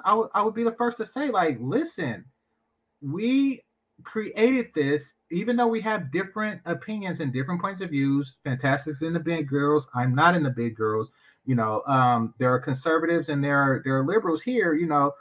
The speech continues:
one thing that unites us is we are all anti-gynocracy.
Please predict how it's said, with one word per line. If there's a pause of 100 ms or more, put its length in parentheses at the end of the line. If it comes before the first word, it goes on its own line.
(240)
one
thing
that
unites
us
is
we
are
all
anti-gynocracy.